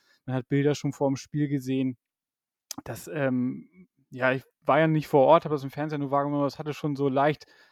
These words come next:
Super Bowl-Atmosphäre, wäre vielleicht noch zu hoch gegriffen, aber es kam schon nah dran, was man so gehört und gelesen hat.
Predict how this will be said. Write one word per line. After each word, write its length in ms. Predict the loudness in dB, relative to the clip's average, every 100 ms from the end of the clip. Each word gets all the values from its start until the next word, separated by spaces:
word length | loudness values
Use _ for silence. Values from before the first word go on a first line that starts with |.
| _ _ _
Super 340 | -12 4 4
Bowl-Atmosphäre, 800 | 4 0 0 -6 -6 0 2 2
wäre 120 | -2 0
vielleicht 240 | -2 -2 _ _ _ -20 _ _
noch 160 | -6
zu 160 | 0 2
hoch 200 | 2 2
gegriffen, 380 | -2 -2 0 0
aber 120 | -2
es 120 | -2
kam 180 | -4 -6
schon 160 | -4 -2
nah 180 | 0
dran, 240 | 0 -4 -4
was 140 | -4
man 100 | -4
so 140 | -4 -2
gehört 260 | -2 -2
und 100 | -2
gelesen 380 | -4 -4 -6 -4
hat. 180 | -6